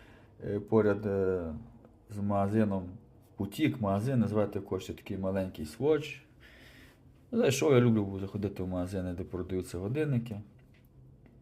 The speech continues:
І зразу цей годинник мені попався на око. Дуже такий, на мій погляд, привабливий. Ось так він виглядає.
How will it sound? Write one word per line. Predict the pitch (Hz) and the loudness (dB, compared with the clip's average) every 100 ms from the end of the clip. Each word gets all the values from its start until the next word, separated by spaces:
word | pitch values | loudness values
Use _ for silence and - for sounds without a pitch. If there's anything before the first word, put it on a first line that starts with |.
| - - - | -20 -20 -6
І | 127 120 113 - - - | 0 0 0 -8 -20 -16
зразу | 110 117 120 110 | -2 6 6 6
цей | 101 110 | 2 0
годинник | 104 98 113 107 98 | 0 2 6 6 4
мені | 104 98 98 90 82 78 - - - - - | -4 -2 -2 -4 -8 -10 -14 -20 -20 -20 -14
попався | 98 - 101 98 95 | -12 2 4 4 0
на | 92 92 | -4 2
око. | 110 123 127 123 120 - - - - | 4 4 0 -4 -6 -14 -20 -20 -18
Дуже | 104 101 95 | -8 -6 -6
такий, | - 95 90 82 - | -8 -6 -6 -6 -8
на | 92 | 0
мій | 104 104 | 4 4
погляд, | - 92 85 78 | 2 0 0 -4
привабливий. | - 90 90 85 90 92 131 - - - - - - - - - - - - | -4 0 2 2 0 -4 -6 -8 -16 -20 -20 -20 -20 -20 -20 -20 -20 -20 -10
Ось | 87 | -10
так | - 90 - | -6 -8 -8
він | 87 | -8
виглядає. | 90 85 85 110 120 113 | -8 -6 -2 0 2 0